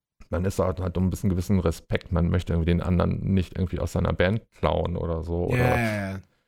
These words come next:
Speaker 1: das, äh, da waren wir, glaub ich, beide zu,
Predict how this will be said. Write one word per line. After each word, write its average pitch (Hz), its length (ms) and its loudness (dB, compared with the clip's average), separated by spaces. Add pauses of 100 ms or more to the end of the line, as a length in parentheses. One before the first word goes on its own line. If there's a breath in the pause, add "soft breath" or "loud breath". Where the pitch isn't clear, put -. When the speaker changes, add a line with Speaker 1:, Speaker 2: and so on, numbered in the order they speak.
(300)
Speaker 1:
das, - 480 -6
äh, 85 340 0
da 85 140 0
waren 92 120 2
wir, 101 80 4
glaub 90 200 2
ich, 87 120 -2
beide 95 540 0
zu, 90 580 -2